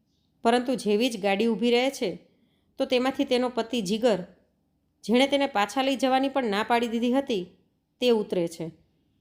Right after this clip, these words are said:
અને શીતલ તરફ આગળ વધે છે અને શીતલ પાસે આવીને હાથ જોડીને રડવા લાગે છે. શીતલ આ બધું જોઈને હેરાન રહી જાય છે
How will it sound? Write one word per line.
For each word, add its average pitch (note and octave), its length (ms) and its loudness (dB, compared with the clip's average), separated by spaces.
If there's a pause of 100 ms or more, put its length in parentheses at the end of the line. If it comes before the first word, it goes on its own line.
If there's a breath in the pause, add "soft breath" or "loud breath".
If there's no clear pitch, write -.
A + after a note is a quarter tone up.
(160)
અને C4 140 2
શીતલ C4 320 -2
તરફ B3 280 -2
આગળ G#3+ 300 -2
વધે G#3+ 260 0
છે F3+ 260 -4 (1000)
અને B3 140 2
શીતલ B3+ 320 0
પાસે B3+ 260 0
આવીને A#3+ 400 0 (240)
હાથ A3+ 280 0
જોડીને A#3 400 0
રડવા A3 280 4
લાગે F#3 320 0
છે. F3 240 -10 (1000)
શીતલ D#4 360 2
આ D4+ 80 4
બધું C#4 220 2
જોઈને B3+ 280 0
હેરાન A3+ 360 0
રહી G3+ 120 0
જાય F3+ 200 0
છે E3 220 -10